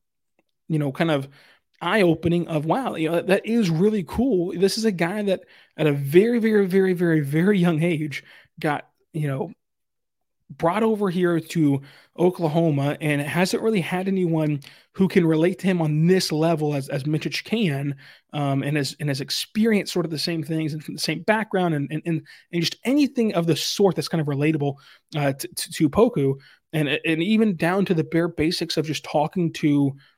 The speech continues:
someone else in your native language on the team, I, I think that it's just worth noting, uh,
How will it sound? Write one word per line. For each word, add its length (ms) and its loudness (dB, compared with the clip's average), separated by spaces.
someone 420 2
else 320 -2
in 120 -4
your 120 -2
native 360 0
language 500 0
on 100 -2
the 80 -2
team, 520 -2
I, 580 0
I 80 2
think 220 0
that 120 -2
it's 200 -2
just 160 -8
worth 260 0
noting, 380 0
uh, 240 -4